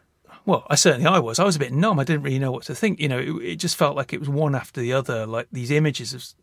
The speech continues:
horrific scenes of different things, and, uh, I, I felt sad, but I, I wasn't quite sure. But I wasn't,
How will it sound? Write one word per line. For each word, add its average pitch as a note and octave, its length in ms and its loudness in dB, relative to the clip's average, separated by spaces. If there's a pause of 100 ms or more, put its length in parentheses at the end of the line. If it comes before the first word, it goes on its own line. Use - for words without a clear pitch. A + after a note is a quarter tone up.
horrific E3+ 500 -2
scenes C3 440 -4
of A2+ 120 -12
different B2+ 280 -12
things, B2 300 -4
and, B2 180 -2 (680)
uh, A2 100 -18 (320)
I, - 220 -10
I - 20 -4
felt E3 260 2
sad, F3 460 4
but C#3 280 -6
I, D#3+ 160 -6
I D#3 60 -4
wasn't E3 280 0
quite - 300 -2
sure. C3+ 520 -2 (580)
But E3 160 4
I D3+ 60 6
wasn't, E3 320 4